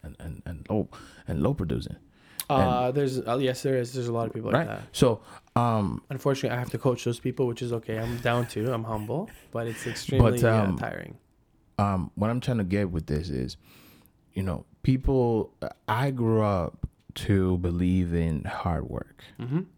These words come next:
Speaker 1: and sacrifice and discipline. Those three things will get you anywhere. If you're willing to make the right sacrifices, never stop working what you wanna do. You know, it's only failure when you stop.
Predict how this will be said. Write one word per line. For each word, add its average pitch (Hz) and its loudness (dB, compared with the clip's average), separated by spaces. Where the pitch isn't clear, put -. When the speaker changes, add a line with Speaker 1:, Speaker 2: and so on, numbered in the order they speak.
Speaker 1:
and 123 2
sacrifice - -8
and 85 -8
discipline. - -8
Those 123 2
three 123 0
things 104 0
will 92 0
get 85 -2
you 64 -4
anywhere. 50 -12
If 101 -6
you're 123 4
willing 151 2
to 123 0
make 110 0
the 87 0
right 101 0
sacrifices, - -8
never 117 2
stop 107 0
working 92 -2
what 67 -4
you 64 -4
wanna 69 0
do. 90 -6
You 69 -6
know, - -6
it's - -10
only 107 0
failure 131 0
when 95 0
you 76 -4
stop. - -6